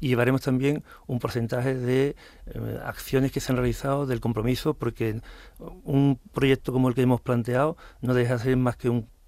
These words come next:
compromiso o un contrato con los hermanos. Y vuelvo a decirte, que voten,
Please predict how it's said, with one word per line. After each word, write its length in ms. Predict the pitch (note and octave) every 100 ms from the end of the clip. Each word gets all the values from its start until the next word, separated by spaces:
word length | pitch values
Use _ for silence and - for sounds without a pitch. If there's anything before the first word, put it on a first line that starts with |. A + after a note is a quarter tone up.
| - - -
compromiso 600 | - G#2+ G2+ A2 A#2+ C#3+
o 40 | C3+
un 100 | B2+
contrato 440 | A2+ G#2+ A#2+ C3
con 100 | B2
los 100 | A2+
hermanos. 400 | A2 F#2+ F#2 - - - -
Y 120 | -
vuelvo 180 | A2 A#2+
a 40 | A#2+
decirte, 440 | - G2+ - F#2 - -
que 160 | - G#2+
voten, 460 | A#2+ D3 E3+ G3